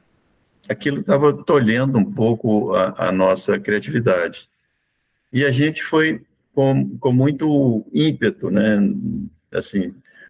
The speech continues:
a gente tava pensando coisas lá quinze anos pra frente, né?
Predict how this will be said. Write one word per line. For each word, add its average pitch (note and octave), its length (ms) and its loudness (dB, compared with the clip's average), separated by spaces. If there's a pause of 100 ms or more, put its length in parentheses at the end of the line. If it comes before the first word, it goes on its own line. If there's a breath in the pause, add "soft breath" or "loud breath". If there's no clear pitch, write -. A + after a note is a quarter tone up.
a A#2 80 0
gente C#3 180 0
tava D3+ 220 0
pensando C#3 400 0
coisas D3 260 2
lá D3 240 2 (180)
quinze D#3+ 320 0
anos C3+ 260 0
pra A2+ 160 2
frente, G#2+ 440 -2
né? A#2 220 0